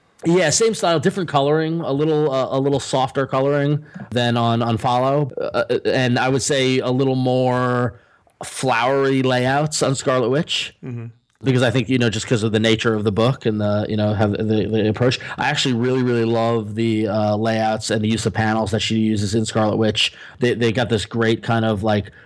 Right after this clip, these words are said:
Speaker 1: double-lined red border to the panels,
Speaker 2: Mm-hmm.
Speaker 1: which give you just a hint of Scarlet in, in terms of the Scarlet Witch, but also makes them stand out and look really kinda unique. Um, Scarlet Witch is not in the gypsy costume here. She's in, uh, more of a,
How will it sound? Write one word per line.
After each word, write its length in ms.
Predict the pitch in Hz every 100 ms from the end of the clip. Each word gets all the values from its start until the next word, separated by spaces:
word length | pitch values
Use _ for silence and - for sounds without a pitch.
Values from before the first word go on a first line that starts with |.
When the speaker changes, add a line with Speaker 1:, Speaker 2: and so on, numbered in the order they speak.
| -
Speaker 1:
double-lined 1200 | - 123 127 117 113 113 117 113 113 113 110 104 110
red 280 | 110 110
border 440 | 98 107 110 123 123
to 120 | 143
the 100 | 131
panels, 640 | 143 135 143 151 151 - 120
Speaker 2:
Mm-hmm. 100 | 127 - _ -
Speaker 1:
which 260 | 113 -
give 160 | 123 131
you 100 | 131
just 200 | 123 -
a 60 | 104
hint 280 | 131 135
of 120 | 131 113
Scarlet 500 | - 123 131 139 -
in, 280 | 123 123 120
in 120 | 123
terms 220 | 131 131
of 60 | 127
the 80 | 131
Scarlet 300 | 135 135 117
Witch, 280 | 135 -
but 100 | 139
also 320 | 117 120 127 117
makes 240 | 113 107
them 80 | 117
stand 260 | - 113
out 160 | 110 117
and 80 | 104
look 140 | 117
really 160 | 113 113
kinda 180 | 113 110
unique. 380 | 110 117 127 - - - -
Um, 200 | 113 113
Scarlet 320 | - 160 151
Witch 180 | 151 151
is 100 | 113
not 340 | 123 123 131
in 180 | 120 120
the 80 | 113
gypsy 440 | 95 120 - 135 120
costume 380 | 127 123 - 127
here. 200 | 135 131
She's 200 | 120 117
in, 220 | 110 113
uh, 120 | 110
more 240 | 110 113 113
of 100 | 110
a, 220 | 110